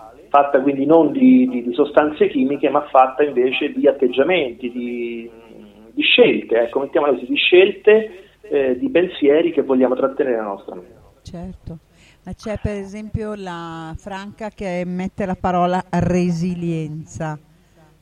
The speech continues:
Speaker 2: e in effetti ci sta anche quella.
Speaker 1: Sì, sì, sì, assolutamente sì, la resilienza sì, è il poter quindi superare gli ostacoli in maniera, le difficoltà in maniera, in maniera, insomma, in maniera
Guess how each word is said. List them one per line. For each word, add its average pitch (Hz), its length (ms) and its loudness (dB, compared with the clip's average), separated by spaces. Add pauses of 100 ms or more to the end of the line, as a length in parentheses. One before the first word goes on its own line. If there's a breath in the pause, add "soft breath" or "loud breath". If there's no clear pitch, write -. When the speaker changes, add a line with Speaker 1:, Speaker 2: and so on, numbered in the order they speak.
(340)
Speaker 2:
e 156 100 -12
in 160 100 -12
effetti 160 600 -10
ci - 160 -14
sta 139 380 -12
anche 135 320 -12
quella. 139 400 -10 (180)
Speaker 1:
Sì, 117 540 -4
sì, 131 160 -4
sì, 113 200 -6
assolutamente 107 560 -6
sì, 110 80 -10
la 101 60 -4
resilienza 113 520 -4
sì, 117 100 -6
è 107 180 2
il 101 100 0
poter 123 300 0
quindi 117 180 4
superare 131 600 6
gli 120 60 0
ostacoli 127 580 4
in 117 60 -2
maniera, 113 640 0 (260)
le 127 100 -6
difficoltà 123 500 2
in 110 80 -4
maniera, 110 360 0
in 104 40 -6
maniera, 98 1000 -10
insomma, 52 300 -16
in 55 60 -20
maniera 52 220 -10